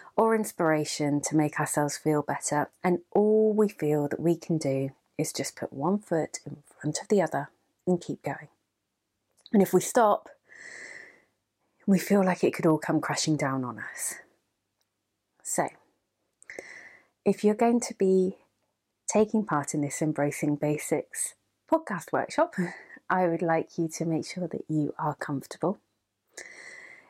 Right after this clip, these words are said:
If you're able to close your eyes,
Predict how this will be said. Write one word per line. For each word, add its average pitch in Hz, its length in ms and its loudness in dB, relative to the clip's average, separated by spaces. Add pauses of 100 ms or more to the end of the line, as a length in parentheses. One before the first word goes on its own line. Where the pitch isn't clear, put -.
(120)
If 196 320 2
you're 185 280 4
able 185 340 4
to - 100 -8
close 165 400 0
your 139 180 -6
eyes, 165 600 -6